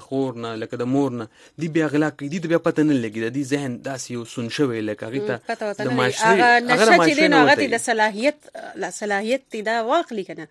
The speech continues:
Speaker 1: ها.
Speaker 2: هغه کې یا دا صلاحیت یې نه وي چې زه دا کار کوم، دا ښه دی که خ-، خراب.
Speaker 1: ذهن یې
Speaker 2: که
Speaker 1: کار نه
Speaker 2: دومره
Speaker 1: کوي،
Speaker 2: کار یې
Speaker 1: ها.
Speaker 2: کولی، دا ذهن یا مزغو نو نشه به یې نه کولی. زموږ سره امان الله ظهیر دی،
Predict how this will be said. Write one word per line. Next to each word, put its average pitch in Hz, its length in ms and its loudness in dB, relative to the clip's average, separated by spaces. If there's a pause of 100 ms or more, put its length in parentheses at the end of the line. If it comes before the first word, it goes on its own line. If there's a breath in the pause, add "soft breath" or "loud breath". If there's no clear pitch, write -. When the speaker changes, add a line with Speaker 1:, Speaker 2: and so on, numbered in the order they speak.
(160 loud breath)
Speaker 1:
ها. 131 280 -4
Speaker 2:
هغه 277 80 0
کې 285 80 -4
یا 269 100 4
دا 269 160 4
صلاحیت 226 560 -2
یې 262 40 -4
نه 226 80 0
وي 202 60 0
چې 202 100 -8
زه 202 180 -6
دا 220 180 -2
کار 226 260 -2
کوم، 226 240 -8
دا 214 100 -4
ښه 214 160 -6
دی 196 120 -6
که 175 120 -10
خ-، 165 320 -10
خراب. 175 240 -8
Speaker 1:
ذهن 170 320 -4
یې 151 40 0
Speaker 2:
که 254 100 6
Speaker 1:
کار 175 100 6
نه 160 60 10
Speaker 2:
دومره 311 200 6
Speaker 1:
کوي، - 100 2
Speaker 2:
کار 320 140 8
یې 302 60 2
Speaker 1:
ها. - 60 0
Speaker 2:
کولی، 302 320 8
دا 247 140 4
ذهن 233 360 -4
یا 220 200 -2
مزغو 220 360 -4
نو 208 180 -2
نشه 208 280 -2
به 233 120 2
یې 202 40 -2
نه 196 80 0
کولی. 202 220 0
زموږ 254 160 0
سره 277 200 -2
امان 202 220 -2
الله 185 180 -4
ظهیر 185 320 -6
دی، 175 200 -6